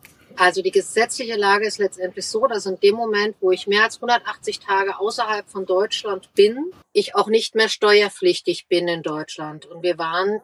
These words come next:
in den jeweiligen Ländern angestellt und haben in den, für die jeweiligen Länder wurde dann auch, das ist, wird dann immer von der Firma gemacht, wurden dann natürlich auch die Steuern und so weiter bezahlt. Von Deutschland selber beziehen wir gar nichts,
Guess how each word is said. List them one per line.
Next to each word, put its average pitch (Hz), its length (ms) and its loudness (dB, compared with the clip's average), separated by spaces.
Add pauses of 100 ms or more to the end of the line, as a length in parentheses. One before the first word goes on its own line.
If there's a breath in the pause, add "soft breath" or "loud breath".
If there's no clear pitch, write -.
in 196 160 4
den 190 180 2
jeweiligen 180 600 0
Ländern 220 460 0
angestellt 208 580 -4
und 190 160 -6
haben 190 140 -2
in 185 80 -2
den, 180 160 -4 (360 soft breath)
für 226 160 -2
die 214 120 -2
jeweiligen 190 520 4
Länder 202 680 0
wurde 190 340 4
dann 190 300 0
auch, 202 340 -2
das - 180 -6
ist, - 280 -10 (100)
wird 180 160 -4
dann 180 120 0
immer 180 200 -2
von 180 160 -6
der 170 140 -2
Firma 233 340 0
gemacht, 202 320 -4 (340 loud breath)
wurden 185 280 6
dann 180 160 2
natürlich 190 540 0
auch 175 160 -2
die 190 120 -4
Steuern 160 380 -8
und - 160 -14
so 147 80 -20
weiter 147 240 -12
bezahlt. - 320 -16 (360 soft breath)
Von 220 340 0
Deutschland 190 640 0
selber 254 580 0 (180)
beziehen 226 400 -2
wir 180 100 6
gar 170 300 0
nichts, - 340 -10